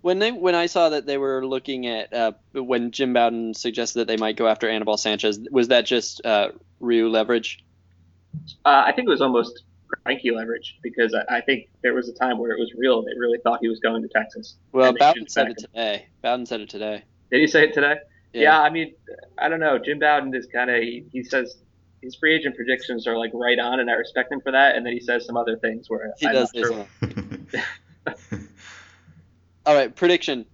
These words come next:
Speaker 1: How many wins?
Speaker 2: Um, I'm gonna go with, uh, ninety-three wins.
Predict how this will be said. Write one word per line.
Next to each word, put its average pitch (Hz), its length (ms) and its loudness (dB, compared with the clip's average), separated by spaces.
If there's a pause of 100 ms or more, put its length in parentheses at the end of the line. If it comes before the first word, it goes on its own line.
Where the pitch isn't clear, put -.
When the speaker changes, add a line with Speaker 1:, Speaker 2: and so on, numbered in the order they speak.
(120)
Speaker 1:
How 147 100 -6
many 147 140 -2
wins? 127 340 -6 (960)
Speaker 2:
Um, 143 640 6
I'm 143 140 -2
gonna 151 200 -2
go 131 240 2
with, 123 200 -2
uh, 117 280 4
ninety-three 123 1000 -4
wins. - 260 -14